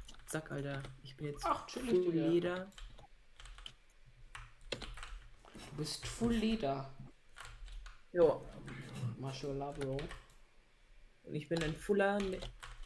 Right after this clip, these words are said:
Speaker 1: was? Mhm.
Speaker 2: Wir nehmen Podcast auf, Bro.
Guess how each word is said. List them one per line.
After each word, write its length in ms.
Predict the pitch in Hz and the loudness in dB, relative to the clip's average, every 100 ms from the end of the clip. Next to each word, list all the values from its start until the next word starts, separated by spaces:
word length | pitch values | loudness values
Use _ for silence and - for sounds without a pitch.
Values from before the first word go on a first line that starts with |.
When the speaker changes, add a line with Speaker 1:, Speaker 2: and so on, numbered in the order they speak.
| - - - - - | -12 -14 -14 -16 -10
Speaker 1:
was? 220 | 170 - - - - - _ - - - - - | -6 -6 -8 -14 -20 -20 _ -10 -8 -8 -12 -8
Mhm. 460 | 131 143 - - - - - - - - - - - - - - - - - - - - - - - | -4 -2 -2 -4 -12 -20 -8 -2 -2 -4 -18 -20 -20 -20 -20 -20 -20 -20 -20 -20 -20 -20 -20 -20 -16
Speaker 2:
Wir 80 | - | -8
nehmen 140 | 143 135 | -6 -4
Podcast 360 | 170 - 139 | -4 -4 -6
auf, 140 | 117 117 | -6 -10
Bro. 360 | 123 127 165 | -6 -2 -2